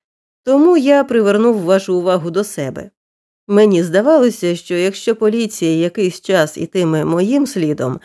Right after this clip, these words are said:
я зможу щось вигадати, щоб захистити її, винна вона чи ні. Якби ви мене заарештували, мені було б забезпечено надійне алібі. Розумієте, я кохаю міс Мортлейк».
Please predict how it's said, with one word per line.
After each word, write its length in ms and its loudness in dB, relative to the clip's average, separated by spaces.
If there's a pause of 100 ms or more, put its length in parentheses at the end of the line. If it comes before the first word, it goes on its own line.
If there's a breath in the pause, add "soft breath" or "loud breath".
(340 loud breath)
я 280 2
зможу 440 2
щось 300 -2
вигадати, 680 -2
щоб 260 -4
захистити 680 -2
її, 440 -4 (120)
винна 500 0
вона 420 -4
чи 200 -2
ні. 300 -4 (640)
Якби 440 0
ви 140 2
мене 280 2
заарештували, 840 0
мені 280 -2
було 300 -2
б 80 -12
забезпечено 840 -2
надійне 640 -2
алібі. 500 -6 (480)
Розумієте, 880 0 (180)
я 200 -4
кохаю 560 -6
міс 400 -4
Мортлейк». 680 -6